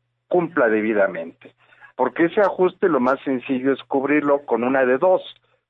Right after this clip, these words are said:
o más impuestos o préstamos. Y creo que ninguno de los dos sería recomendable. Más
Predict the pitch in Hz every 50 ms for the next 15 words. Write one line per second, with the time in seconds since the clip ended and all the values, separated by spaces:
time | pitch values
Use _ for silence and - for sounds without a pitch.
0 | _ _ _ _ _ - - 202 208 233 139 - - - 208 202 208 - 190 190
1 | 185 - - 214 220 214 - - _ _ _ _ _ _ _ _ _ _ _ -
2 | 107 - - - 120 120 107 - - - 90 87 - _ _ _ _ _ _ _
3 | _ _ _ _ _ - 143 135 - 165 165 175 175 175 - 139 135 135 139 135
4 | 143 151 147 143 143 143 180 208 208 196 175 156 135 123 120 117 113 113 117 120
5 | 147 160 185 190 185 _ _ - 120 113 127 139 135 131 127 123 113 - - 104
6 | 98 95 90 90 90 92 92 92 90 87 80 - _ _ _ _ - _ - 117
7 | 139 170 185